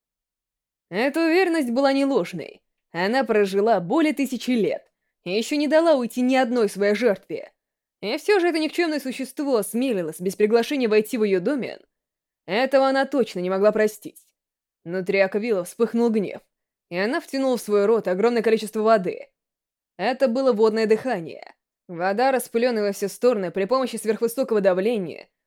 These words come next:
становилась острее любого меча. У дыхания было достаточно силы, чтобы расколоть на части целую скалу. Теодор едва пережил удар всего лишь одной капли воды, так что эта атака и вправду была крайне серьезной.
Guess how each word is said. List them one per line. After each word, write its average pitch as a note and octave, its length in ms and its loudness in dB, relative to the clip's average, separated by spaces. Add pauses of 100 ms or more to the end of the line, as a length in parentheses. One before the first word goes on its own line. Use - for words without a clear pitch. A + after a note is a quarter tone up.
становилась A3+ 680 -4
острее A#3+ 360 -2
любого A3+ 260 4
меча. A3 400 -4 (580)
У F#3 140 -2
дыхания D4+ 380 0
было C4 160 0
достаточно A3+ 420 -2
силы, A3 320 -4
чтобы F#3 240 -6
расколоть A#3 400 2
на G3+ 120 -4
части B3 360 -6
целую B3 320 -2
скалу. A#3+ 540 -4 (520)
Теодор G#3 360 4
едва C4 300 2
пережил A#3+ 340 0
удар A3+ 260 2
всего A3+ 220 -2
лишь A#3 140 -4
одной A#3+ 220 0
капли B3 260 0
воды, A#3 440 -2 (480)
так C#4 220 0
что - 140 -4
эта A#3+ 260 2
атака A#3+ 340 0
и F#3 60 0
вправду G3 480 0
была F#3 180 2
крайне A#3 300 0
серьезной. G#3+ 800 -4